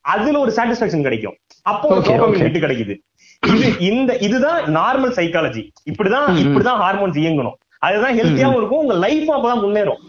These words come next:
Speaker 1: நீங்க ஏதாவது பண்றீங்க, அதன் மூலமா உங்களுக்கு டோபமைன் ஹிட் கிடைக்குது. அடுத்த டோபமைன் ஹிட்டுக்காக இன்னொரு விஷயம் பண்ணுவீங்க. வாழ்க்கையில
Speaker 2: இப்ப
Speaker 1: நீங்க
Speaker 2: நான்,
Speaker 1: முன்னேறிட்டே
Speaker 2: எனக்கு,
Speaker 1: இருப்பீங்க.
Speaker 2: எனக்கு அவன் முன்னேற வேணாம், மூவ் ஆக வேணாம்பா. மெண்டல் ஆக மாட்டான்.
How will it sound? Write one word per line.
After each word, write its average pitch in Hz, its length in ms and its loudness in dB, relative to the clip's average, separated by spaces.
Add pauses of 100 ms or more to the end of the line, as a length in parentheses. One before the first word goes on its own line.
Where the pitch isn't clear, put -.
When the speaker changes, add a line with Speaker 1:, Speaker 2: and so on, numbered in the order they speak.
(300)
Speaker 1:
நீங்க 185 280 0
ஏதாவது 214 560 0
பண்றீங்க, 254 420 0
அதன் 220 520 0
மூலமா 226 240 0
உங்களுக்கு 247 360 0
டோபமைன் 226 280 0
ஹிட் 196 280 -2
கிடைக்குது. 180 280 0
அடுத்த 226 520 -2
டோபமைன் 226 440 0
ஹிட்டுக்காக 208 340 -2
இன்னொரு 208 320 0
விஷயம் 202 320 -4
பண்ணுவீங்க. 190 280 -2
வாழ்க்கையில 240 420 -2
Speaker 2:
இப்ப 202 100 4
Speaker 1:
நீங்க - 140 2
Speaker 2:
நான், - 100 2
Speaker 1:
முன்னேறிட்டே 214 200 2
Speaker 2:
எனக்கு, 208 280 4
Speaker 1:
இருப்பீங்க. 185 260 2
Speaker 2:
எனக்கு 240 240 2
அவன் 220 160 2
முன்னேற 233 440 2
வேணாம், 208 200 2
மூவ் 196 120 2
ஆக 196 220 2
வேணாம்பா. 147 500 2
மெண்டல் 240 220 4
ஆக 269 120 2
மாட்டான். 180 380 0